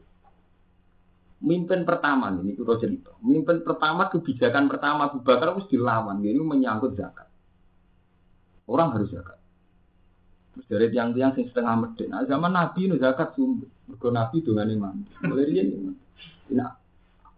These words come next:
mergo wonten ayat, "Khudh min amwalihim shadaqatan tutahhiruhum wa tuzakkihim biha wa sholli 'alaihim. Inna sholataka sakanun lahum." Jadi zakat iku wajib mergo bersihno donya. Terus nak wis wong zakat,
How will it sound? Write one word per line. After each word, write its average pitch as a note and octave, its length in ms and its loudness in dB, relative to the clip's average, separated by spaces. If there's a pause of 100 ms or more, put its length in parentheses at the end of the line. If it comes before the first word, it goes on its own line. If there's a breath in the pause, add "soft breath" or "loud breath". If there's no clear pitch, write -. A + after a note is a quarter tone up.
(280)
mergo A2 240 -2
wonten A2 320 2
ayat, C3+ 400 2 (160)
"Khudh C3+ 240 4
min A#2 160 -2
amwalihim A2+ 480 2
shadaqatan A2+ 800 0 (320)
tutahhiruhum A#2 720 2
wa A#2 80 0
tuzakkihim G#2 640 0
biha B2+ 240 2
wa G#2+ 160 -2
sholli A2+ 400 0 (320)
'alaihim. F#2+ 400 -2
Inna A2+ 320 2
sholataka G#2 640 0
sakanun G#2 560 0 (400)
lahum." F2+ 280 -14 (200)
Jadi G2 320 -2
zakat F#2+ 560 0
iku G2+ 320 4
wajib - 480 0 (480)
mergo C#3 240 2
bersihno A#2 480 0
donya. F#2+ 320 -4 (960)
Terus C#3 240 0
nak C#3 200 0
wis - 120 -2
wong C#3 280 4
zakat, - 440 0